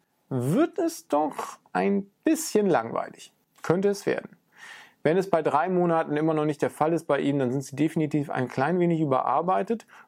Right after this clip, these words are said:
Gönnen Sie sich mal einen guten Urlaub, wo Sie richtig auftanken. Ich, äh, behaupte, dass spätestens nach ein paar Monaten bei jedem Menschen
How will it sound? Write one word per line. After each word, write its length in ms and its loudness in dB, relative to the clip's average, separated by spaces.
Gönnen 180 2
Sie 120 0
sich 200 0
mal 140 0
einen 100 0
guten 320 0
Urlaub, 480 2
wo 60 -2
Sie 160 0
richtig 480 -2
auftanken. 880 -2
Ich, 260 -2
äh, 160 4
behaupte, 580 0
dass 180 0
spätestens 520 0
nach 100 -2
ein 80 -6
paar 220 -2
Monaten 560 0
bei 100 2
jedem 320 -2
Menschen 560 -2